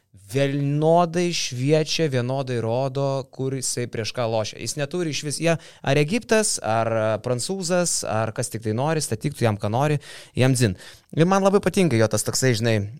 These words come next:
ir nachališkumas, baudos aikštelė, visi prasiveržimai, viską. Aš manau, kad Margeris Normantas,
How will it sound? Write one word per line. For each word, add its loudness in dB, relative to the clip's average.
ir -4
nachališkumas, -2
baudos 0
aikštelė, 0
visi -6
prasiveržimai, -4
viską. -2
Aš 0
manau, 2
kad -2
Margeris 0
Normantas, -2